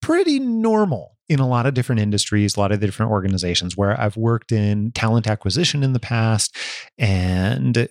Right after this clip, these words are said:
been responsible for recruiting and H R and, and all the pieces of, of this. And unfortunately,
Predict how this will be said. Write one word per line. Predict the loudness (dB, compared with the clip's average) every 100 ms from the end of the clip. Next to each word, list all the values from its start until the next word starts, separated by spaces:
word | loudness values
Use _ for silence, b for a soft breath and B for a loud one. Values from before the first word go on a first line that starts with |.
| -2
been | -2
responsible | -2 0 -2 0 -2
for | -2 -4
recruiting | -4 0 0 2 0 0
and | -2
H | -2 -2
R | 0 2 2 0
and, | 0 -2 -2 B -4
and | -2
all |
the | -2
pieces | -2 0 0 0 -2
of, | -8 -10 -4
of | -2
this. | -2 -2 -4 -4 B B B B B _
And | -4 0 2 0 0 -4 -6 _ _ _ _ -4
unfortunately, | -2 0 0 0 0 -2